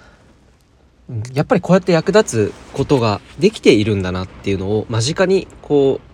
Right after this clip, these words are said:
う目の前にいる方に、え、そういうふうに、しかも自分のお母様や大切な友人の方にもそういうふうに言っていただいたんですっていうことを、あの、ご報告をいただいた時に、ものすごく僕は、あの、嬉しかったんですね。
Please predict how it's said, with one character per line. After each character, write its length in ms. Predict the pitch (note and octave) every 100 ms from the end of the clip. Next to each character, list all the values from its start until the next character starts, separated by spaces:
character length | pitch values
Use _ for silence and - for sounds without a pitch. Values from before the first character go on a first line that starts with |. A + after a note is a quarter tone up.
| - - G#2
う 40 |
目 100 | G#2
の 80 | D3
前 200 | A#3 F3+
に 120 | G2 - - - - - - -
い 80 | G#2+
る 80 |
方 240 | G#2 G#2 G#2
に、 120 | F2+ - - - - -
え、 80 | G#2
そ 140 | -
う 40 | G#2+
い 20 |
う 40 |
ふ 20 | A2
う 40 |
に、 180 | G2 F2+ - - - -
し 100 | -
か 140 | G#2+
も 160 | B2+ B2+
自 140 | G#2+
分 100 | G#2+
の 60 | G#2
お 40 |
母 180 | - G#2+
様 220 | G2+ F#2
や 260 | F#2+ F#2+ - - - - - -
大 140 | - G#2
切 220 | G2+ A2
な 200 | G2+ G2
友 160 | G2 G2
人 140 | G2+
の 80 | G#2
方 240 | B2+ D#3+
に 100 | E3
も 200 | B2+ G2+ - - - - -
そ 160 | - G#2+
う 20 |
い 40 |
う 20 |
ふ 20 | G#2
う 20 |
に 80 | G2+
言 80 | G2
っ 20 |
て 120 | G#2
い 80 | G2
た 100 | G#2+
だ 100 | A2+
い 60 | A2
た 100 | B2
ん 80 |
で 80 | G#2
す 160 | - -
っ 40 | -
て 80 |
い 40 | G#2
う 20 |
こ 100 | A#2
と 140 | C3
を、 240 | D3 D3 - - - - - -
あ 140 | G2+
の、 220 | G2 G2 G2
ご 80 |
報 180 | G#2 A2
告 240 | G#2+ - G#2
を 60 |
い 40 | G#2
た 120 | C3
だ 80 | C#3
い 80 | C3+
た 80 |
時 220 | C#3+ - G2+
に、 180 | G2 - - - - - -
も 180 | A#2+
の 160 | A#2+ F#2
す 160 | - D3
ご 100 | C#3+
く 80 | A#2+
僕 180 | G2+ G#2+
は、 220 | G2 - - - - - -
あ 80 | F#2+
の、 100 | G#2
嬉 180 | G#2+
し 40 | -
か 80 | G2
っ 40 |
た 160 | - F#2+
ん 40 |
で 60 | F2+
す 140 | -
ね。 200 | G#2+ A2+